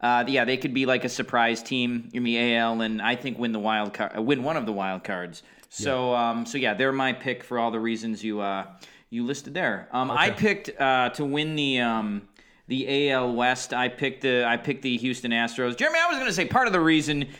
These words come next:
Speaker 1: you didn't pick the Astros is you just can't bring yourself to, uh, to pick a Dusty Baker-led team, uh, to win a division.
Speaker 2: <laughs>
Speaker 1: Like, it's something subtle.
Speaker 2: I mean, uh, yeah, I mean, uh, that, that could be. Um,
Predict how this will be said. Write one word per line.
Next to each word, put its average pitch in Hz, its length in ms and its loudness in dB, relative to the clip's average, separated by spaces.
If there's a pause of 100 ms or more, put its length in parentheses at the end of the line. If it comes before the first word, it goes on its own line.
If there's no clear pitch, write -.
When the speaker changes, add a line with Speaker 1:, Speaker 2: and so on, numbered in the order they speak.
(100)
Speaker 1:
you 180 120 0
didn't 175 160 0
pick 170 160 0
the 139 120 2
Astros 139 420 4
is 143 120 -2
you 214 60 2
just 202 200 0
can't 196 300 2
bring 175 180 0
yourself 151 600 2 (340)
to, 143 300 4
uh, 113 640 4
to 151 100 -4
pick 170 320 0
a 120 100 0
Dusty 135 420 2
Baker-led 117 840 2
team, 110 600 -2 (140)
uh, 110 280 4
to - 180 -2
win 117 120 2
a 113 40 -2
division. 107 600 -2 (420)
Speaker 2:
<laughs> - 280 -20
Speaker 1:
Like, 143 140 -6
it's 151 140 -4
something 156 300 -2
subtle. 143 320 2
Speaker 2:
I 147 40 2
mean, 143 280 -2
uh, 127 280 -4 (800)
yeah, 147 460 0
I 143 80 -4
mean, 147 340 -2
uh, 131 640 0 (180)
that, 139 260 -2
that 139 200 -2
could 151 180 0
be. 139 420 0
Um, 120 460 -2